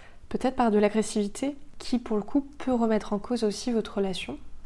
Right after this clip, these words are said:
Et par exemple, euh, bah, si c'est un ami de longue durée, ça peut être un petit peu dommage, quoi. Après, si la personne n'a pas envie de s'améliorer, de, n'a pas envie de... Voilà,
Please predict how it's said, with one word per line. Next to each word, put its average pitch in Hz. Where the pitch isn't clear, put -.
Et 190
par 185
exemple, 202
euh, 196
bah, 175
si -
c'est -
un 202
ami 208
de 208
longue 196
durée, 190
ça 202
peut 196
être 208
un 185
petit 180
peu 240
dommage, 202
quoi. -
Après, -
si -
la 196
personne 233
n'a 190
pas 220
envie 220
de 196
s'améliorer, 196
de, 202
n'a 190
pas 202
envie 208
de... 220
Voilà, 220